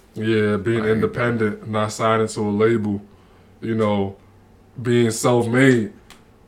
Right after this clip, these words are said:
Speaker 1: So that's how I am, like,
Speaker 2: That's a fact.
Speaker 1: self-made. I'm trying to be self-made with what I'm doing.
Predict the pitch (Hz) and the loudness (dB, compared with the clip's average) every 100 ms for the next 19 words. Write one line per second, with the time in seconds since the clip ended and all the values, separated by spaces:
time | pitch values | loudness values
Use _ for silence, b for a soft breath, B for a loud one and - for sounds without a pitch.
0 | - - 113 110 120 131 139 120 117 113 | -12 -4 -4 0 0 2 2 4 4 4
1 | 110 104 101 98 98 95 - - - - | 2 2 0 -2 -2 -6 -14 -20 -20 -14
2 | 80 78 - 120 113 113 117 113 104 101 | -12 -12 -4 0 0 0 0 0 -2 -2
3 | 120 113 107 104 110 104 104 104 104 101 | -2 0 -2 -4 -4 -2 -2 -2 -4 -4
4 | 107 98 95 101 101 95 | -6 -6 -6 -4 -4 -6